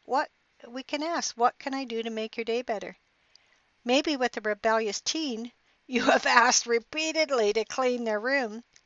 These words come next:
Clean it for them with no expectations. See what happens. I know when I did that,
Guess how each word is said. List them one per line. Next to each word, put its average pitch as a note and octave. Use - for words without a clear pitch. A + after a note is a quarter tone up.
Clean F4+
it F#4+
for D#4+
them G3
with A3+
no C4
expectations. B3+
See A3+
what A3
happens. A3+
I B3
know C4
when A#3
I A#3+
did G#3
that, G3